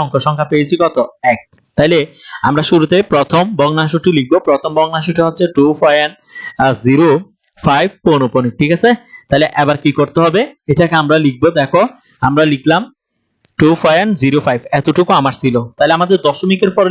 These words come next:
লিখতে হবে কয়টা অঙ্ক? দশমিকের পরে টোটাল চারটা অঙ্ক লিখতে হবে। এখন দশমিকের পর আমি অঙ্ক লিখছি কয়টা? দুইটা। তাহলে আরো বাকি রয়েছে কয়টা? দুইটা। তাহলে এই দুইটা আমরা এখানে পুনরাবৃত্ত হচ্ছে কার? পাঁচের, কারণ পাঁচের উপর পৌনঃপুনিক রয়েছে, সেজন্য পাঁচের পুনরাবৃত্ত হচ্ছে, সেজন্য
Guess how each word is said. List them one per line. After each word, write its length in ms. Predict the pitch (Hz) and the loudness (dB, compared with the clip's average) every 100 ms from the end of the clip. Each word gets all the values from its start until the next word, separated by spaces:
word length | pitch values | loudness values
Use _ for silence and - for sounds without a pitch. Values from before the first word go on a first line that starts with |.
| 180 | 0
লিখতে 160 | 170 175 | 0 0
হবে 120 | 175 | 2
কয়টা 200 | 175 139 151 | 2 2 0
অঙ্ক? 120 | 127 117 123 | 0 -4 -2
দশমিকের 420 | 127 156 160 180 | -4 -4 -2 -2
পরে 140 | 180 185 185 | 0 0 0
টোটাল 240 | 151 185 190 | -2 -2 0
চারটা 260 | 170 - 185 | -2 0 0
অঙ্ক 100 | 170 147 | 2 -2
লিখতে 160 | 123 135 | 0 0
হবে। 160 | 123 123 _ - - 135 | 0 -4 _ -20 -6 -4
এখন 160 | 135 185 165 | -2 0 0
দশমিকের 460 | 151 196 196 214 202 | 0 -2 0 0 2
পর 100 | 170 151 | 2 2
আমি 120 | 165 185 | 2 0
অঙ্ক 120 | 160 143 | 2 0
লিখছি 180 | 123 170 | 0 0
কয়টা? 220 | 160 131 127 | 0 0 0
দুইটা। 220 | 123 117 139 | 0 0 0
তাহলে 160 | 156 165 165 | 0 2 2
আরো 100 | 170 | 2
বাকি 160 | 170 165 | 0 2
রয়েছে 260 | 139 143 180 | 2 2 0
কয়টা? 220 | 170 135 120 - 131 | 0 -2 -6 -6 0
দুইটা। 220 | 131 120 117 - - - - | 0 0 -8 -12 -20 -8 -2
তাহলে 180 | 147 180 - | 0 0 0
এই 80 | 156 143 | 2 2
দুইটা 220 | 156 202 156 | 2 2 0
আমরা 180 | 180 160 175 - _ 139 | 2 0 0 -6 _ -4
এখানে 220 | 139 175 196 | -2 -2 -2
পুনরাবৃত্ত 540 | 180 156 143 135 135 139 | 0 2 0 -2 -2 0
হচ্ছে 180 | 151 185 175 | -2 -2 0
কার? 120 | 202 247 | 0 0
পাঁচের, 280 | 180 - 131 - | -2 -2 -4 0
কারণ 180 | 143 147 151 | 0 0 -2
পাঁচের 240 | 147 156 143 | 0 0 0
উপর 120 | 147 135 | -2 -2
পৌনঃপুনিক 440 | 139 139 143 135 135 | -2 -2 -2 0 2
রয়েছে, 200 | 165 208 202 | 2 0 0
সেজন্য 280 | 180 170 185 | 0 0 -2
পাঁচের 240 | 185 - 147 | -2 -4 -6
পুনরাবৃত্ত 540 | - 131 135 123 - - 135 | -4 -2 -4 -6 -6 0 0
হচ্ছে, 220 | 160 - 294 - - - - | 0 0 0 -2 -20 -8 -4
সেজন্য 260 | 151 160 | 0 0